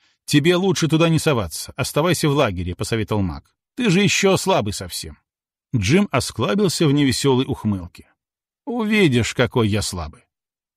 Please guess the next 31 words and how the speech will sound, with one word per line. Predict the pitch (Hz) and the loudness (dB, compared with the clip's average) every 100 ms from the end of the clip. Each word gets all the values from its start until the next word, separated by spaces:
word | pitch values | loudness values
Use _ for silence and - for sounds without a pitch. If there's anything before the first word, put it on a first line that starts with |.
| _ _ _ - | _ _ _ -2
Он | 208 233 | 2 4
двинулся | 127 156 185 - 123 | 4 2 2 2 -2
к | - | -4
выходу, | 214 - 196 208 - _ - | -4 -2 0 0 -2 _ 0
и | 131 | 2
Мак | 104 120 196 - - | 4 4 0 -4 -4
последовал | 123 - 101 95 92 | -4 -2 -4 -2 -2
за | 92 85 | -4 -4
ним. | 76 80 _ _ _ _ _ _ _ _ _ _ _ _ _ _ _ _ _ - | -6 -10 _ _ _ _ _ _ _ _ _ _ _ _ _ _ _ _ _ -10
В | |
северной | - 208 247 208 202 185 | -2 0 2 4 4 2
стороне | - 135 139 196 | 2 2 2 2
звездное | 120 104 165 175 131 139 | 0 2 2 2 2 2
небо | 139 175 147 | 2 2 2
висело | 120 - 160 160 151 | 0 0 0 2 2
над | 131 117 | 2 2
деревьями | 107 143 165 156 151 | 2 2 2 2 2
сплошной | - 120 101 - 123 139 | 0 0 0 2 2 0
черной | - 120 107 107 | 0 0 2 2
пеленой. | 110 92 82 73 - _ _ _ _ _ | 0 -2 -2 -6 -14 _ _ _ _ _
Там, | 156 208 180 | 0 2 2
где | 131 139 | 2 2
был | 135 117 | 2 2
Торгас, | 175 196 160 165 - | 0 0 0 -2 0
городские | 120 120 104 - 131 117 | 0 0 0 0 2 2
огни | 95 104 175 | 2 0 0
отбрасывали | 143 101 147 143 139 131 | 0 0 0 0 0 0
на | 113 101 | 2 2
небо | 123 147 131 | 2 2 0
бледный | 107 113 120 110 127 | 2 2 2 2 0
отсвет, | 107 85 - 73 - | -4 -8 -10 -14 -18